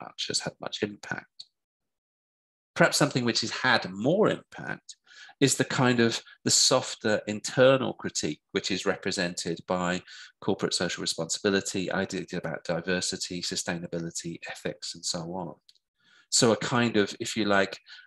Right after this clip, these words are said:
um, a more respectable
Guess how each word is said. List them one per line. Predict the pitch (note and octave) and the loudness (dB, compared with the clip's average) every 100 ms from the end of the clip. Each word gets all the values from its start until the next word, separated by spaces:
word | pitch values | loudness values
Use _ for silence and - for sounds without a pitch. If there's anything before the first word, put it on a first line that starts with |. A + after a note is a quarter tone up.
| _ - | _ 2
um, | G2 F#2+ F#2+ F#2+ - _ _ _ _ | 4 4 0 -10 -16 _ _ _ _
a | G#2 | -2
more | G#2 G#2+ G#2+ G#2 | 0 2 4 4
respectable | G2 G#2 - - D3 - - A#2 - B1 D2 A#2+ | 4 2 2 2 2 2 -4 -4 -6 -6 -6 -6